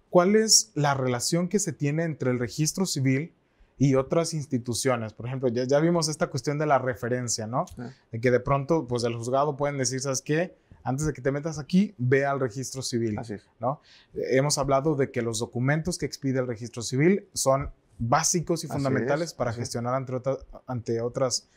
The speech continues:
Speaker 1: dependencias. ¿Con, con qué dependencias suele res-, relacionarse más el registro civil? O, por ejemplo, en el tema que usted menciona de un matrimonio realizado, ¿será que el registro civil recibe documentos de, de cortes de otro país?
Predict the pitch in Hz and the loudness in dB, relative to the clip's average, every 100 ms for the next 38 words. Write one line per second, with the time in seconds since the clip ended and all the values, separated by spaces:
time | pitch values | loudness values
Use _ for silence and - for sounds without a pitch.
0 | _ _ - 117 131 147 156 143 - _ | _ _ -4 -2 0 0 -2 -4 -10 _
1 | - - _ _ _ 165 165 143 165 156 | -20 -20 _ _ _ 4 4 2 0 2
2 | 202 208 196 170 185 185 175 185 180 160 | 2 2 0 0 0 -2 -2 -2 0 -2
3 | 151 - 135 135 127 135 139 156 151 143 | -6 -2 0 2 0 -2 -2 -2 -2 -2
4 | 147 135 120 123 131 123 117 110 110 - | -2 -2 -4 -6 -6 -4 -4 -2 -2 -2
5 | 120 147 139 151 143 - _ _ _ 127 | -2 -2 -2 0 -2 -4 _ _ _ 0
6 | 131 117 143 156 139 - 139 147 135 143 | 0 2 0 0 -4 -2 -2 -2 -2 -2
7 | 143 131 113 107 - - - 131 156 156 | 0 2 2 0 -8 -16 -4 0 0 2
8 | 135 131 143 143 127 120 147 131 131 127 | 2 2 0 0 0 0 -2 0 0 2
9 | 165 151 123 143 165 123 143 139 151 151 | 2 0 -2 -4 -4 -2 0 0 0 -4
10 | _ - - _ - 123 - 143 160 - | _ -14 -14 _ 0 2 4 2 2 0
11 | 123 127 139 156 131 113 107 - 127 160 | 0 0 0 -2 0 0 -2 2 4 4
12 | - 151 135 117 107 107 123 127 113 110 | 2 -2 0 0 0 -2 -2 -2 -2 2
13 | 151 185 190 180 165 - | 4 2 0 -2 -4 -6